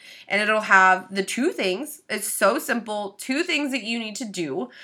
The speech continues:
to enter the giveaway. And a hundred dollars, you guys. You know what I could do with the hundred dollars on Amazon? I could do a lot, okay?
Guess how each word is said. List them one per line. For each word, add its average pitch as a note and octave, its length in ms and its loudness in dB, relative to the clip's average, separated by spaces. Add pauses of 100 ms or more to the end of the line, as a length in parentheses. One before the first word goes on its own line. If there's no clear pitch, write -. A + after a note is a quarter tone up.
(180)
to - 240 -2
enter A3 340 2
the C#4 140 -4
giveaway. F3 880 0 (400)
And C4+ 120 2
a C4+ 40 2
hundred E4 540 0
dollars, D4 480 -2
you A#3 100 -6
guys. G#3+ 400 0
You D4 80 -2
know F#4+ 80 2
what G4+ 160 4
I - 40 -2
could A#3 160 0
do B3 120 -4
with C#4+ 140 -2
the C4 80 2
hundred B3 360 -2
dollars A#3 360 4
on A3 140 0
Amazon? C#4 680 0 (360)
I B3 160 8
could C4+ 100 -2
do A#3+ 160 0
a - 20 0
lot, E3 340 2
okay? C#4 540 8